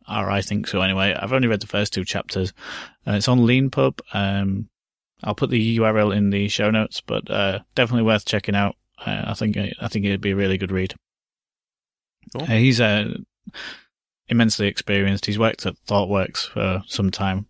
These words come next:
Speaker 1: or he, or he did work at ThoughtWorks for some time, and obviously they're quite big on just about everything in software engineering practice.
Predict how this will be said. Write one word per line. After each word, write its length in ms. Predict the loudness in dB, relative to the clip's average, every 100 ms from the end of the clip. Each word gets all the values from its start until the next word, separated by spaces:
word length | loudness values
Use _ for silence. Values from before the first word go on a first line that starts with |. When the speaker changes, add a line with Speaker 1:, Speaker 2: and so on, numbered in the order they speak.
| _
Speaker 1:
or 180 | -4 -2
he, 100 | -2 -2
or 60 | 0
he 60 | 2
did 180 | 2
work 180 | 2 0
at 80 | -2
ThoughtWorks 460 | -2 0 0 -2 -6
for 120 | -8
some 200 | -4 -4
time, 360 | -4 -4 -4 -6
and 100 | -8
obviously 320 | -6 -6 -6
they're 180 | -4 -6
quite 300 | -4 -6 -6
big 220 | -4 -6 -4
on 180 | -4 -4
just 160 | -4 -6
about 180 | -4 -4
everything 420 | -6 -6 -6 -6
in 140 | -4
software 340 | -4 -6 -4 -4
engineering 340 | -2 -4 -4
practice. 440 | -6 -10 -10 -10